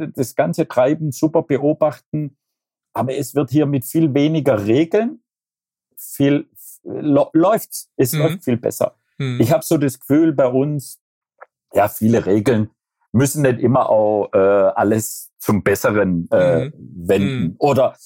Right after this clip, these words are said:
Speaker 1: eben diese generelle Zufriedenheit, wenn wir ins Stadion kommen, der Zeugwart, der, der, der Platzwart oder wer auch immer,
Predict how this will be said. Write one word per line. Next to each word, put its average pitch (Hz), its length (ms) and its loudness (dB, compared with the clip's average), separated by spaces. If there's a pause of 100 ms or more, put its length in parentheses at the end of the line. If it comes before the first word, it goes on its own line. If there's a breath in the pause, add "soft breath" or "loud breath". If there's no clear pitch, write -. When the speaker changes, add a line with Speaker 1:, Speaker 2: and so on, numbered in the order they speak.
(180)
Speaker 1:
eben 123 280 2
diese 123 360 0
generelle 135 680 0
Zufriedenheit, 120 840 0
wenn 110 180 0
wir 117 140 2
ins 113 160 -2
Stadion 123 460 0
kommen, 120 400 -2
der 110 240 0
Zeugwart, 113 640 0
der, 104 400 2
der, 107 220 0
der 107 140 -4
Platzwart 107 680 -2
oder 104 320 0
wer 117 240 2
auch 113 140 0
immer, 127 400 0